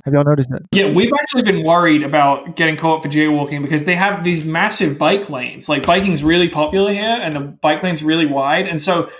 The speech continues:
Speaker 2: we'll see, oh, there's no one in the middle, no cars in the middle of the road ready to cross, and then we'll, we'll forget there's these,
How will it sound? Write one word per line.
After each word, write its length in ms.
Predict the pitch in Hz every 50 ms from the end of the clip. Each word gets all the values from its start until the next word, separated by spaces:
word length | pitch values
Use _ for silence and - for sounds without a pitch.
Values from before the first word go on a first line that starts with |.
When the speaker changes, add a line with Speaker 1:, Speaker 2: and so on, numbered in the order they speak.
| - _ _
Speaker 2:
we'll 160 | 160 180 202
see, 340 | 196 - - 214 214 202 196
oh, 160 | 208 226 208
there's 180 | 165 160 147 160
no 140 | 175 185
one 120 | 190 190 190
in 80 | 185
the 60 | 180 170
middle, 180 | 180 185 190
no 180 | 175 185 202 202
cars 380 | 202 202 208 214 214 196 170
in 80 | 175 165
the 40 | 165
middle 200 | 175 175 175 175
of 60 | 170
the 60 | 165
road 280 | 160 185 185 165 151 151
ready 160 | 160 160 156
to 80 | 151 147
cross, 480 | - 185 185 165 156 143 - - -
and 180 | 170 156 156 160
then 280 | 160 160 156 151 143 - _ _ _ _ _ _ _ _
we'll, 220 | - 156 151 151 151 -
we'll 160 | 165 165 160
forget 440 | 156 - 151 151 170 196 185 156 - 156
there's 180 | 160 147 143
these, 320 | 151 143 139 - - _